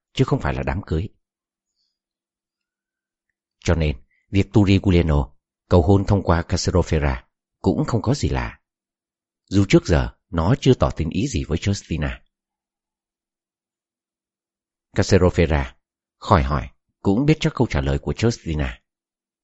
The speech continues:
Từ hồi con nhỏ, lúc nào Justina cầu nguyện cũng có câu kết:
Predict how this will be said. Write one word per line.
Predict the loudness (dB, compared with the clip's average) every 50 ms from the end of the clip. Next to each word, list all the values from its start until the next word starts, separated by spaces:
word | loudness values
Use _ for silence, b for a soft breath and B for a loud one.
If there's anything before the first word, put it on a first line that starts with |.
| _ _ _ _ _ _ _ _ _ _ _ _ _ _ _ _ _ _ _ _ 2
Từ | 4
hồi | 6 6 6 4
con | 4 2 0 0
nhỏ, | 0 -2 -4 -6 -10 _ _ _ _ _ _ _
lúc | -2 0 2
nào | 2 2 2
Justina | 2 0 0 -2 -2 -2 -6 -4 -2 -2 -2 -4 -6 -10 _ _ _ _ _ -2
cầu | 0 0
nguyện | 2 2 0 0 -2
cũng | -4 -8 -6 -4
có | -4 -2
câu | -2 -2 -4 -2 -2
kết: | -4 -4